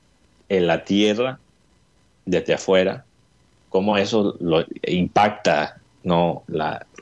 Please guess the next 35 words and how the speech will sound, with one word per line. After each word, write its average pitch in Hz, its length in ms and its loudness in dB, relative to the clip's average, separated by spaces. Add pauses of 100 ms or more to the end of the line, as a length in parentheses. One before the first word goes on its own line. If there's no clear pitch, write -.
(220)
los - 160 -8
pensamientos 92 840 0
de 82 120 4
ellos, 90 540 0
la 78 100 -4
filosofía 92 640 -2
de 90 120 4
ellos 95 260 0
sobre - 220 -4
la 80 120 -4
vida, 101 320 2
porque - 300 -6
uno, 92 320 0 (320)
uno 101 220 2
entiende 101 560 2
en 90 80 0
ese 90 200 0
momento 92 560 2
lo 82 180 0
que 76 160 0
es 82 80 0
realmente 85 760 0
importante 85 800 0 (800)
Y 110 180 4
eso 107 240 2
le 117 80 2
pasó 98 300 -2
a 104 60 6
William 107 300 0
Shatner. 107 340 0
Entonces 87 340 -4
él, 110 280 0
él 107 180 2
explica 117 500 0
que 85 280 0